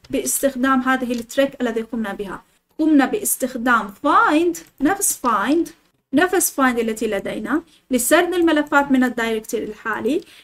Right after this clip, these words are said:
لكن ماذا فعلنا هنا؟ قمنا بإضافة هنا شيء لعدم سرد الملفات التي لا نريد. هذا كان يجب أن نقوم بتركيبها. فإذا كيف ركبناها؟ بالشكل التالي، أخذنا ال excludes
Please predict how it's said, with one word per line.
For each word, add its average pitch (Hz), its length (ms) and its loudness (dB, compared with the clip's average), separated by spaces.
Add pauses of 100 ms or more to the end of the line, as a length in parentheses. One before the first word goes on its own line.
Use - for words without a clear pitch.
لكن 269 420 4
ماذا 381 260 4
فعلنا 269 600 2
هنا؟ 240 240 -2
قمنا 294 400 4
بإضافة 262 880 0
هنا 294 240 6
شيء 349 640 -2 (480)
لعدم 311 540 4
سرد 302 280 0
الملفات 277 580 0
التي 247 320 -2
لا 226 160 -2
نريد. 214 380 -6 (320)
هذا 349 580 4 (460)
كان 302 200 4
يجب 285 380 4
أن 240 100 0
نقوم 254 260 0
بتركيبها. 226 920 -6
فإذا 233 220 -4
كيف 294 320 0
ركبناها؟ 285 800 0 (400)
بالشكل 277 400 0
التالي، 226 500 -4 (500)
أخذنا 285 580 2
ال 220 180 -4
excludes 277 640 -2